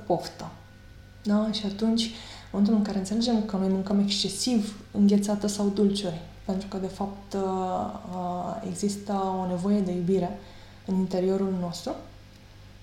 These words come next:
vom putea merge mai profund, vom putea să ne cunoaștem mai mult, vom putea evolua noi cu sufletul nostru,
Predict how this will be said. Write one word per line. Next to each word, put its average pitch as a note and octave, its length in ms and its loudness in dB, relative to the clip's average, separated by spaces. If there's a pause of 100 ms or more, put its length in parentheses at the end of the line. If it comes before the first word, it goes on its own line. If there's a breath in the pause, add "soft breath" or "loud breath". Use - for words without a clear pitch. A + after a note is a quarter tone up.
(1000)
vom G#3+ 240 4
putea G#3 440 4
merge F#3+ 440 0
mai F#3+ 120 2
profund, - 460 -2 (220)
vom F3+ 120 0
putea F3+ 180 -4
să - 120 -6
ne F3+ 120 -4
cunoaștem G3+ 400 -2
mai G#3 100 4 (100)
mult, G3 220 -2 (300)
vom F#3 100 -2
putea G3+ 480 0
evolua F#3 460 2
noi G#3 200 6
cu G3+ 80 0
sufletul - 420 -8 (100)
nostru, E3+ 360 -6